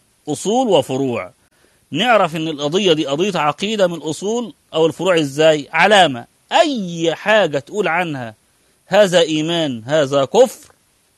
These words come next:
ها، يبقى ده أصول عقيدة. خلاص؟ أي مسألة تقول فيها حلال أو حرام يبقى ده اسمه فروع. خلاص، قاعدة واضحة اهي. السؤال، حكم الترحم الفقهاء بيناقشوه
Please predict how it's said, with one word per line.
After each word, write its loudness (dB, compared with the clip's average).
ها، 0
يبقى 4
ده 6
أصول 2
عقيدة. 2
خلاص؟ 0
أي 4
مسألة 4
تقول -4
فيها 0
حلال 0
أو -6
حرام 2
يبقى -4
ده 2
اسمه -4
فروع. 4
خلاص، -2
قاعدة 4
واضحة 2
اهي. 0
السؤال، 2
حكم 0
الترحم 0
الفقهاء 0
بيناقشوه -4